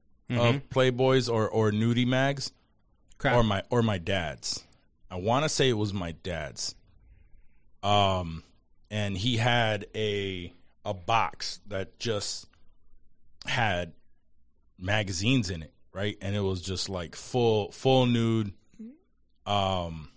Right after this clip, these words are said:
Speaker 1: Was there people fucking in 'em? Or was it just, like, naked ladies with bushes?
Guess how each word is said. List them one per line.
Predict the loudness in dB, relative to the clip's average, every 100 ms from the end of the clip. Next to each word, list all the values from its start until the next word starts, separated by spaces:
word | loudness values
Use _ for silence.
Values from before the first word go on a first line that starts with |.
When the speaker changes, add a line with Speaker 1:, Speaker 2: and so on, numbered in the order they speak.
| -20 -20 -20 -18 -18 -20 -20 -20 -20 -10 -2
Speaker 1:
Was | 0
there | 4
people | 4 2 -2
fucking | -4 -4 -2 0
in | -2
'em? | -4 -8 -14
Or | -4
was | -2 0
it | -2
just, | -2 -2
like, | -4 -6 -12 -20 -20 -18 -8
naked | -2 -2 0 0
ladies | 0 0 -4
with | -6 -4
bushes? | -4 -4 -6 -8